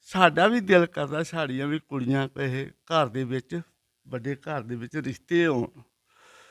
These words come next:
ਕੁੜੀਆਂ ਸਾਡੇ ਮੁੰਡਿਆਂ ਦੇ ਰਿਸ਼ਤੇਦਾਰ ਦੇ ਰਿਸ਼ਤੇ ਨਹੀਂ ਮਿਲਦੇ ਇਸ ਇਲਾਕੇ ਦੇ ਵਿੱਚ ਸਾਨੂੰ।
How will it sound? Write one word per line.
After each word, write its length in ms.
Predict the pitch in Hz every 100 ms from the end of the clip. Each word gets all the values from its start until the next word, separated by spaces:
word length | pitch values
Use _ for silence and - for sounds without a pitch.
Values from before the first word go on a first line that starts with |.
| _ _ _ _ _ _ _
ਕੁੜੀਆਂ 400 | 208 233 247 269
ਸਾਡੇ 360 | 220 220 220 220
ਮੁੰਡਿਆਂ 440 | 208 180 190 208
ਦੇ 120 | 220
ਰਿਸ਼ਤੇਦਾਰ 540 | 208 185 220 214 202 202
ਦੇ 240 | 190 190
ਰਿਸ਼ਤੇ 320 | 170 - 196
ਨਹੀਂ 120 | 196
ਮਿਲਦੇ 360 | 196 175 160 170
ਇਸ 140 | 165
ਇਲਾਕੇ 400 | 165 139 - 143
ਦੇ 60 | 143
ਵਿੱਚ 200 | 117 117 _
ਸਾਨੂੰ। 340 | 151 143 120